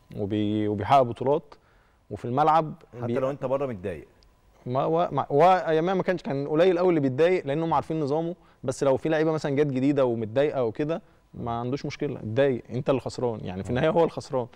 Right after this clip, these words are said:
Speaker 1: ليه؟ لأن هو الراجل زي ما بقول لك، زي ما بقول لك كده يا كريم، هو ما فيش حد هي-، هيقول له أنت بتعمل إيه، مفيش حد هيغلطه، ما، حتى الجمهور بيسانده.
Speaker 2: مم.
Speaker 1: ليه؟ لأن الراجل بيحقق كل حاجة.
Speaker 2: مم.
Speaker 1: فكولر نفس الوضع. هو
Speaker 2: إيه وجه التشابه بين الاتنين؟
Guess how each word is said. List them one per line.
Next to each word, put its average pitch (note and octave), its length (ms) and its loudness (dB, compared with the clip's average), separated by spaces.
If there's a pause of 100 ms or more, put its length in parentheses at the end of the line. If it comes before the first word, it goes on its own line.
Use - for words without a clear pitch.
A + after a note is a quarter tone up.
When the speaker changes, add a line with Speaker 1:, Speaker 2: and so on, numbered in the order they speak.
(300)
Speaker 1:
ليه؟ C3+ 160 4
لأن C#3+ 240 2
هو D3 140 4
الراجل D3+ 460 2 (240)
زي A#2+ 140 -4
ما C3 60 -4
بقول C#3 160 0
لك، C3 160 -2
زي B2 120 0
ما C3+ 60 0
بقول C3+ 160 2
لك C3 60 2
كده C#3 160 0
يا B2+ 60 2
كريم، C3 220 -4
هو C#3 540 2 (720)
ما A2+ 320 -2
فيش C#3+ 260 0
حد C3+ 260 2
هي-، A2+ 520 0
هيقول A2 680 0
له C3 60 2
أنت B2 120 -4
بتعمل B2+ 300 -2
إيه، C3+ 160 2 (300)
مفيش - 140 -12
حد C3 200 2
هيغلطه، B2 520 2
ما، A2+ 200 -6
حتى - 260 0
الجمهور C3 380 2
بيسانده. A#2 500 -4 (140)
Speaker 2:
مم. G2+ 180 -8 (120)
Speaker 1:
ليه؟ C#3+ 140 2
لأن D#3 180 0
الراجل D#3+ 160 2
بيحقق D3 300 0
كل C#3 220 -4
حاجة. B2 220 -8 (200)
Speaker 2:
مم. G#2+ 180 -8 (120)
Speaker 1:
فكولر F3 400 2
نفس F3 200 -2
الوضع. C#3 360 -2 (180)
هو C3+ 260 -2
Speaker 2:
إيه F3+ 60 2
وجه F#3 180 -2
التشابه D#3 380 -8
بين A2 140 -6
الاتنين؟ E2 340 -14